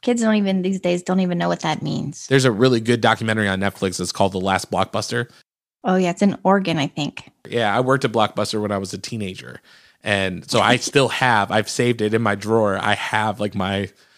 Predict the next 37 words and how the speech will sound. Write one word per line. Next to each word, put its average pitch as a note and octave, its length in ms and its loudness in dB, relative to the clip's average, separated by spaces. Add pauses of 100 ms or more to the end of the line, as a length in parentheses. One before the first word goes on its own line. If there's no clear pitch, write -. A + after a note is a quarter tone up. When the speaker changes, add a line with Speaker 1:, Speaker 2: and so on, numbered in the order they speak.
(220)
Speaker 2:
I A#2+ 100 4
was A#2 120 2
like, A2+ 140 2
'cause A#2+ 180 0
in, A2+ 140 0
like, G#2+ 240 0
uh, B2+ 200 0
you C3 160 -4
know, G2+ 100 0
fifty - 360 0
years, A#2 300 2
I G#2+ 80 2
doubt G#2+ 280 2
any G#2+ 160 -2
of G2 60 -6
these G#2+ 160 -2
are G2 60 -6
gonna G2+ 180 -4
exist. F#2+ 460 -2
So G#2 140 2
it's G2 100 -2
all G2 140 2
laminated. A2 720 0
Speaker 1:
Right. A2 40 -4
Speaker 2:
I'm, G#2+ 80 -6
like, F#2+ 180 -6 (160)
holding A2+ 280 -2
on G2+ 200 0
to G2+ 120 -8
it. G2+ 160 -12 (1040)
So F3 480 4 (260)
they C#3 260 4 (240)
get G3 180 4
these G#3 160 6
items D#3+ 340 4
turned C#3 300 4
in, G#2+ 300 0